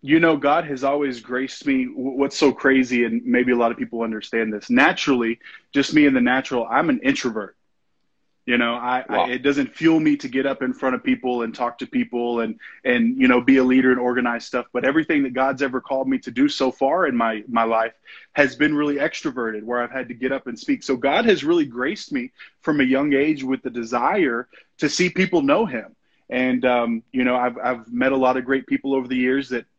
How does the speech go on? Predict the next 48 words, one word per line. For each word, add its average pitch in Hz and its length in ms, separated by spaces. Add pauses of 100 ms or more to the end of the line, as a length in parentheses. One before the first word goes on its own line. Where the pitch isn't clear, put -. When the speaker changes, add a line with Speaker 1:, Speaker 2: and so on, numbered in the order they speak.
(220)
Speaker 1:
have 127 260
really 143 260
helped 147 240
me 165 180
and 131 180
opened 131 320
a 120 40
lot 120 200
of 123 120
doors 127 280
for - 100
me 143 160
to 156 80
be 120 160
able 120 180
to - 120
go 127 220
into, 123 300 (300)
to - 80
different 151 340
cities 160 380
and 127 140
different 135 300
nations 147 520
and 123 220 (100)
have 147 160
that 139 180
ability, 139 640 (540)
um, 120 560
to 135 140
travel 135 480
and 127 100
to - 80
preach 131 440
and, 120 220
and 123 280
to 123 320
really 135 280
see 127 220
people 117 300
touched - 280
by 107 140
God. 104 300 (120)
And 117 200
it's 123 180
been 127 160
a 120 40
blessing, 113 520